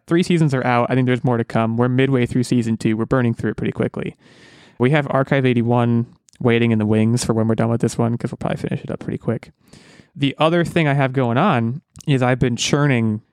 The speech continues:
Well, that, that, that sounds, that makes it sound like it's bad. It's not bad at all. Spider-Man Miles Morales is really good. Okay, it's, it's like, I've come around. It's, it's, it's exactly as good as the first one was. Uh, certain things about it might even make it better. I am,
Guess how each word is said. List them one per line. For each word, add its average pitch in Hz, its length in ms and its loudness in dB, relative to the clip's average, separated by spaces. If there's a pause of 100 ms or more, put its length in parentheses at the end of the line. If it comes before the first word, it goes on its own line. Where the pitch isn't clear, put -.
Well, 127 120 -2
that, 131 140 -2
that, 143 160 -2
that 143 140 -2
sounds, 120 460 -2
that 139 160 -2
makes 156 180 2
it - 20 -14
sound 139 140 0
like 120 80 0
it's 117 100 -4
bad. 107 240 0
It's - 140 -6
not 127 160 0
bad 117 180 0
at 104 60 -6
all. 104 260 -8
Spider-Man 190 420 2
Miles 127 220 2
Morales 110 320 0
is 107 120 -8
really - 180 -6
good. - 200 -10 (440)
Okay, 117 400 -2
it's, - 220 -6
it's 131 220 -2
like, 113 280 -2 (300)
I've 123 160 -2
come 165 160 0
around. 120 580 2
It's, - 280 -4
it's, - 500 -4
it's 131 180 -2
exactly 143 440 2
as 120 100 -2
good 123 160 0
as 117 120 -4
the 123 80 -8
first 123 280 -4
one 117 140 0
was. 110 460 -2 (500)
Uh, 110 380 0
certain 143 300 -2
things 131 160 0
about 120 220 0
it 120 60 -2
might 123 140 0
even 117 160 -2
make 113 180 -4
it 117 100 -10
better. 123 360 2 (320)
I 135 240 2
am, 117 640 0